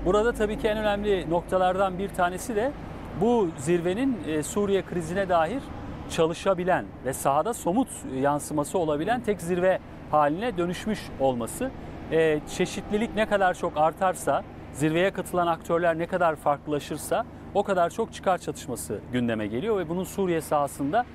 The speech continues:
çatışmanın sonlandırılması bakımından çok faydasını görmedik bugüne kadar. Dolayısıyla bu üçlü zirve, uzun zamandan beri devam eden üçlü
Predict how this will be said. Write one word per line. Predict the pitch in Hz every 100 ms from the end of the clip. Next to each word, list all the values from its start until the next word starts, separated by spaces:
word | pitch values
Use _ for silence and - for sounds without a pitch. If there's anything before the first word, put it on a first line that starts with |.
| - - -
çatışmanın | 156 - 170 190
sonlandırılması | - 170 165 160 165 170 165 -
bakımından | 170 - 165 214
çok | - 175
faydasını | - 151 143 - 226
görmedik | 180 185 147 113 -
bugüne | 110 107 104
kadar. | 127 220 269 - - -
Dolayısıyla | 151 185 - 208
bu | 196 180
üçlü | - 240 220 - - -
zirve, | 127 151 139 185
uzun | 160 160
zamandan | 160 156 147 139 135 127
beri | 123
devam | 127 151 143
eden | 123 127
üçlü | 131 - 185